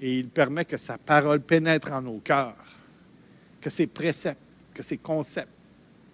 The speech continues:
pénètrent en nos cœurs et viennent habiter nos cœurs, et qu'on se détourne du trou de boue, plutôt pour marcher en propreté de vie. Mais c'est Dieu qui donne les outils. C'est Dieu qui produit en nous le vouloir et le faire.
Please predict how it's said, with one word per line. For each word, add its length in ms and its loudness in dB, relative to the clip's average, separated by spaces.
pénètrent 400 0
en 100 -6
nos 140 -12
cœurs 340 -4
et 120 -6
viennent 260 -2
habiter 360 -4
nos 200 -6
cœurs, 260 -12
et 80 -4
qu'on 200 -6
se 140 -6
détourne 500 0
du 140 -14
trou 160 -10
de 60 -8
boue, 240 -8
plutôt 320 -4
pour 160 -8
marcher 480 -8
en 140 -10
propreté 580 -8
de 100 -12
vie. 240 -14
Mais 60 -10
c'est 220 0
Dieu 280 -6
qui 120 -12
donne 220 -10
les 180 -12
outils. 340 -18
C'est 240 -6
Dieu 280 -4
qui 160 -10
produit 380 -6
en 120 -8
nous 140 -12
le 120 -10
vouloir 400 -10
et 80 -10
le 140 -12
faire. 240 -16